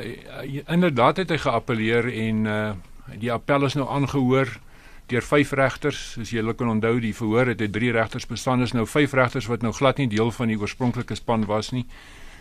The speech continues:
Hulle het nou die, die appel aangehoor, die advokate van beide kante die argumente voorgelê.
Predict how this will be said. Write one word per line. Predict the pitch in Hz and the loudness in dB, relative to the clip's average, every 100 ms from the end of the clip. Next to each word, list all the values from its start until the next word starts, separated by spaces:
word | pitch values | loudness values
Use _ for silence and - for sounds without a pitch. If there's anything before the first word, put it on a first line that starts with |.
| - - | -14 -4
Hulle | 107 | 2
het | 117 120 | 2 4
nou | 110 | 2
die, | 104 101 | 0 -2
die | 104 104 | -2 -2
appel | 101 135 127 | 0 2 2
aangehoor, | 123 127 - 123 123 117 | 2 0 0 2 2 2
die | 113 107 | 0 -2
advokate | 104 - 117 123 123 127 | -4 -4 2 4 4 2
van | 120 113 | 0 2
beide | 110 120 | 2 2
kante | - 123 117 123 | 0 0 0 0
die | 113 113 | -2 -2
argumente | 113 107 107 110 113 | -2 0 2 2 0
voorgelê. | 113 - 120 107 117 107 110 110 113 | -4 -2 -2 0 -2 0 0 0 -4